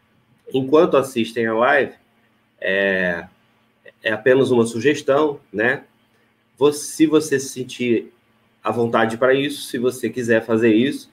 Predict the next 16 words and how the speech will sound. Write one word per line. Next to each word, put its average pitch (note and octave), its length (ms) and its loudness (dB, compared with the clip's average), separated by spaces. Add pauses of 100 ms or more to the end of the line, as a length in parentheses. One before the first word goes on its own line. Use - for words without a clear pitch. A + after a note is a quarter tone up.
(240)
você D#3 280 0
pode D3 260 2
fazer D#3 240 4
um D3+ 80 4
desenho, C3+ 540 6
uma B2 140 2
pintura, B2 760 2 (560)
é, G2+ 380 0
poesia, B2 1000 2
enfim, G#2 480 -6 (640)
uma, A#2 800 2 (2000)
uma C3+ 200 2
arte C3+ 500 0 (1080)
durante F3+ 500 6
o - 20 -6
processo, C3+ 680 -4